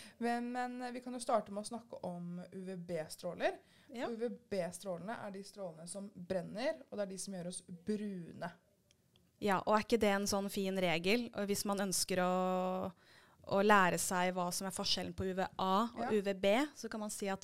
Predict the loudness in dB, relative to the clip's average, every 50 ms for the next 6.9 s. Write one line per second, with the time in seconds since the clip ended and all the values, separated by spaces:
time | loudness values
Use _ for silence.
0 | -8 -6 0 0 2 2 2 2 0 -2 -2 -2 -2 -2 -4 -4 -4 -4 -4 -4
1 | -6 -10 -10 -8 -8 -8 -8 -10 -12 -16 -20 -20 -20 -20 -18 -14 -10 -4 -2 -2
2 | -2 -2 -2 -4 -4 -4 -2 0 0 0 0 0 -2 -4 -6 -2 4 8 10 10
3 | 10 10 10 8 6 6 6 10 12 12 12 12 12 6 0 2 6 10 10 10
4 | 10 8 6 4 2 -2 -2 0 4 6 6 6 4 2 0 -2 -2 -4 -4 0
5 | 4 6 6 6 4 2 -2 -6 -18 -20 -20 -20 -20 _ -10 _ -2 0 0 0
6 | -2 -2 -2 -2 -2 -2 -4 -4 -4 -4 -4 -6 -6 -6 -6 -6 -8